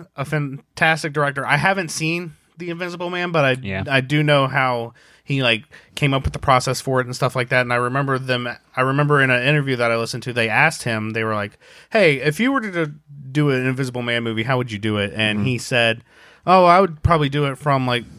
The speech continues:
Speaker 1: the person he's, like, after, like, perspective. I would do it from
Speaker 3: Mm.
Speaker 1: their perspective over
Speaker 2: Right.
Speaker 1: like, the Invisible Man's perspective." I would
Speaker 3: And I like that it's modern day.
Speaker 1: Mm-hmm.
Speaker 3: I think
Speaker 1: Uh, yeah.
Speaker 3: that they took a different twist on it.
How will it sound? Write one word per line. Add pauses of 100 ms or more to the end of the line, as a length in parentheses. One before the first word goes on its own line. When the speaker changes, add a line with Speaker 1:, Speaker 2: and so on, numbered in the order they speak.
Speaker 1:
the
person
he's,
like, (320)
after, (180)
like,
perspective.
I
would
do
it
from
Speaker 3:
Mm.
Speaker 1:
their
perspective
over
Speaker 2:
Right.
Speaker 1:
like,
the
Invisible
Man's
perspective."
I
would
Speaker 3:
And
I
like
that
it's
modern
day.
Speaker 1:
Mm-hmm.
Speaker 3:
I
think
Speaker 1:
Uh,
yeah.
Speaker 3:
that
they
took
a
different
twist
on
it.